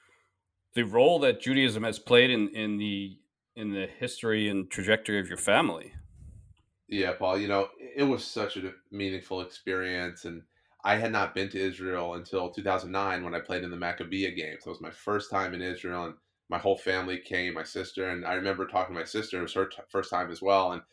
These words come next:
Speaker 2: we both said, like, "This is life-changing," you know, 'cause it's, y-, it,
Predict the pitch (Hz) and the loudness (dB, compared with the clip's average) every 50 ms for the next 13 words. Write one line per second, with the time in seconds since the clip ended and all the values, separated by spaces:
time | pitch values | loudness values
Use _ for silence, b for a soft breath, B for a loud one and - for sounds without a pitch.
0 | b b b b b _ 110 110 95 - 95 98 107 107 - - 107 107 98 95 | b b b b b _ 0 0 2 6 6 6 6 6 2 2 2 4 4 2
1 | 92 - 110 110 - 190 180 - - 113 120 147 - - - 78 76 - - - | 2 0 -4 -4 -4 -6 -8 -6 -2 -2 -2 -2 -2 -6 -8 -8 -8 -8 -10 -14
2 | - - _ _ _ _ _ _ _ _ - 101 104 107 - - 104 101 - - | -18 -18 _ _ _ _ _ _ _ _ -4 -2 -2 0 2 0 0 0 -2 -6
3 | _ _ _ _ - 117 113 110 104 - - - - _ _ _ _ _ _ _ | _ _ _ _ -2 0 0 0 0 -2 -10 -18 -20 _ _ _ _ _ _ _
4 | _ - 110 110 - - _ _ _ _ _ _ 123 123 123 117 | _ -14 -12 -12 -12 -16 _ _ _ _ _ _ -2 -2 -2 -2